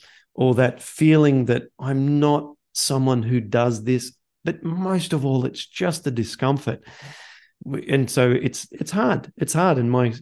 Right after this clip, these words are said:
my, I'm totally empathetic towards that, having had this condition for seventeen years. It's not comfortable to move sometimes. So,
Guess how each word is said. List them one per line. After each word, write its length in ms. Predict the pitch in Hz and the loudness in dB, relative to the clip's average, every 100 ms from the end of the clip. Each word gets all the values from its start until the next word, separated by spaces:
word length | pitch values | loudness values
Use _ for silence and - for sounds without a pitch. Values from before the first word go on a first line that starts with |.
| _ | _
my, 300 | 120 117 113 - | -2 0 -2 0
I'm 220 | 117 101 | -2 -2
totally 400 | - 151 139 127 | -2 2 2 0
empathetic 760 | 123 127 127 - 127 131 131 - | -2 -2 -4 -6 -2 0 -2 -4
towards 520 | 117 113 127 139 110 | -4 -2 0 -2 -2
that, 240 | 110 - _ - | -6 -6 _ -6
having 320 | 107 117 110 | -2 -2 0
had 180 | 113 110 | 0 0
this 160 | 110 | -4
condition 420 | - 110 110 - | -2 -2 -2 -4
for 80 | 104 | -6
seventeen 460 | 98 110 107 107 107 | -4 -2 0 0 0
years. 300 | 117 107 - | -2 -4 -6
It's 220 | - - | -10 -6
not 220 | 143 - | -6 -6
comfortable 480 | - 151 156 120 117 | -4 -4 -2 -2 -2
to 100 | 113 | -2
move 280 | 113 117 131 | -2 -2 -2
sometimes. 560 | - 123 104 127 - - | -6 -8 -8 -12 -12 -6
So, 240 | 120 123 | -4 -4